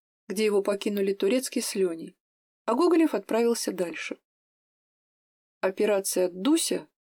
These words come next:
как они обозначили ее для внутреннего пользования,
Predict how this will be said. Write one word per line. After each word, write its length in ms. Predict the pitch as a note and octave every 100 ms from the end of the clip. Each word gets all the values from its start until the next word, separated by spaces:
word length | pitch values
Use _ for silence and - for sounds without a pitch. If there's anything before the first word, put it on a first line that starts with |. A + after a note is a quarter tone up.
| _
как 220 | - F#3+ G3
они 160 | G3
обозначили 680 | F#3 F#3+ F#3+ G3 F#3 - F#3
ее 200 | F#3 F3+
для 180 | F#3 G3
внутреннего 560 | G3+ G3 F#3 F3 E3+
пользования, 760 | - B3 C#4 B3+ B3+ A#3+ A#3